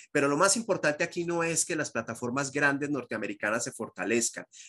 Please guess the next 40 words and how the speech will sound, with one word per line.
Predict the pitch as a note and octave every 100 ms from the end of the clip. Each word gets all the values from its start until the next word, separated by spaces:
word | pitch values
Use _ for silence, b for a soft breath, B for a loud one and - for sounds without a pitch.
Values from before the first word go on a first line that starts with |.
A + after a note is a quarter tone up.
| B
Lo | A#2
más | C3 D3+
importante | E3 C3+ - B2 B2+
es | C#3
el | D3 C#3
auge | D#3+ D#3+ F#3+
de | F3+
las | B2+ -
plataformas | A#2 G#2 - A#2+ A#2 C#3+
alternativas. | C#3+ - G#2 F#2+ - D#3+ C#3+ - - - - _
Tenemos | A#2+ A2+ C3+
grandes | B2+ D3 D#3 E3
plataformas | E3 D3+ C3 A#2 C3 D3+
a |
nivel | C3 A2+
mundial | A2+ B2+ C3 A#2+
como | - B2 A2
Movie, | B2+ C#3+ B2 A2+
como | A#2+ G#2+ G2
Filmin, | - D3 C3 A#2 G2+ B B B
eh, | - G#2
como | G#2+ G#2+
muchas | A2 A#2+ D3 D#3
otras | C#3+ C#3 -
que | - C#3+ D3+ B B
han | - B2+ C3
permitido | E3+ D#3 A#2 E3 D#3+ C#3+
a |
los | A2 -
cinéfilos | A#2 A#2 D3+ C3+
de | A2+
todo | A2+
el | A#2
mundo | C#3+ D3 C#3+
acceder | D3+ - A2+ A2
a | C3
contenidos | - B2 A2 G#2+ B2 C#3
de | A#2
alta | A2 A#2+ -
calidad, | - C3+ G#2+ G#2 C3+ C3+